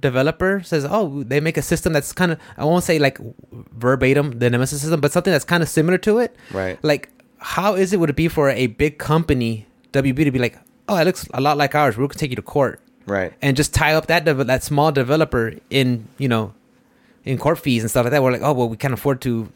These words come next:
Speaker 1: take this on, so we're just not gonna do it." You know what I'm talking about? Like, it, it kinda, like,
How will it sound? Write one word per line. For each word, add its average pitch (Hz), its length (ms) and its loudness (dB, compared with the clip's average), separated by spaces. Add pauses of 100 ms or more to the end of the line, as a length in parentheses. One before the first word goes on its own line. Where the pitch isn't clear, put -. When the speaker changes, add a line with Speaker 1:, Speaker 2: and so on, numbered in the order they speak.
(120)
Speaker 1:
take 139 160 -6
this 117 120 -8
on, 185 180 2
so 135 120 0
we're 120 120 -2
just 131 120 -8
not 117 100 -2
gonna 104 180 -4
do 135 220 0
it." - 160 -4 (280)
You 147 100 -4
know 165 40 2
what 165 100 0
I'm 185 100 2
talking 202 80 2
about? 196 80 2
Like, 175 120 0
it, 165 120 2
it 156 220 0
kinda, 202 160 2
like, 165 180 -2